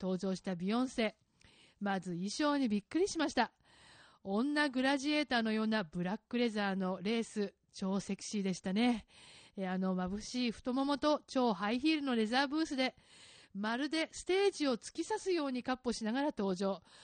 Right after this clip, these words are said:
もう気合入りまくってました。で、ビヨンセのバンドは全員女子なんですが、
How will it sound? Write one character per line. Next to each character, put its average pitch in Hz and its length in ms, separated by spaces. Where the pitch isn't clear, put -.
も 180 160
う 160 40
気 185 220
合 185 120
入 175 320
り 240 100
ま 269 100
く - 80
っ - 20
て 240 140
ま 214 100
し 208 80
た。 220 160
で、 269 200
ビ 233 180
ヨ 370 160
ン 427 40
セ 359 140
の 262 100
バ 214 160
ン 240 80
ド 247 80
は 233 120
全 220 340
員 269 100
女 208 180
子 359 140
な 349 140
ん 240 60
で 220 80
す 214 120
が、 214 300